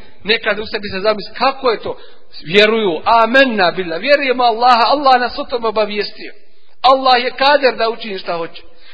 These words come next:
Znači, nama je danas pokazano nešto od toga na dunjaluku, od onog što ljudi prave.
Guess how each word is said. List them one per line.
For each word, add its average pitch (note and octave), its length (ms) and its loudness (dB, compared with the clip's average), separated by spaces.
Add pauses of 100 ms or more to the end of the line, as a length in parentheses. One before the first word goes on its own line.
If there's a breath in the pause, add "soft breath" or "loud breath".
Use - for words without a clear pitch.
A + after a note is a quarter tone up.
(120 loud breath)
Znači, G#3+ 220 -6
nama E4+ 340 2
je D4+ 100 2
danas F4 320 0 (100)
pokazano E4 680 4
nešto E4+ 460 0
od D#4+ 200 -4
toga D4 400 -2 (180 loud breath)
na C#4+ 120 4
dunjaluku, D#4 720 -4 (160 loud breath)
od D#4+ 200 -6
onog E4+ 200 -2
što E4 180 -6
ljudi F4+ 440 -2
prave. F4 440 -2